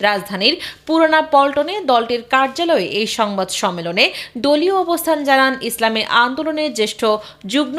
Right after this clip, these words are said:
মহাসচিব ও মুখপাত্র গাজী আতাউর রহমান। বারো ফেব্রুয়ারি ভোটের দিন রেখে ত্রয়োদশ জাতীয় সংসদ নির্বাচনের আগেই জামায়াত সহ সমমনা দলগুলো এক হয়ে সংখ্যানুপাতিক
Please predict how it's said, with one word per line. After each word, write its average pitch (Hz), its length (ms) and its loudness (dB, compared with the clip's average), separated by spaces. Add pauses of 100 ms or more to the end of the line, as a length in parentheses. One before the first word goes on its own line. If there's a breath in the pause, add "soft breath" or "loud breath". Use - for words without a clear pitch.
(120)
মহাসচিব 247 600 -2 (120)
ও - 20 0 (100)
মুখপাত্র 294 600 0 (480 loud breath)
গাজী 214 320 2 (200)
আতাউর 254 420 -2
রহমান। 185 380 -2 (1600 loud breath)
বারো 294 300 2
ফেব্রুয়ারি 330 560 4
ভোটের 294 420 0
দিন 294 220 0
রেখে 277 400 0
ত্রয়োদশ 262 440 2 (100)
জাতীয় 254 380 0 (120)
সংসদ 330 400 -2
নির্বাচনের 240 580 0 (220)
আগেই 254 280 -2 (320 loud breath)
জামায়াত 254 480 0
সহ 320 220 -2 (100)
সমমনা 226 560 0 (120)
দলগুলো 240 480 0 (440 loud breath)
এক 202 160 -4
হয়ে 190 200 2 (280 loud breath)
সংখ্যানুপাতিক 330 960 0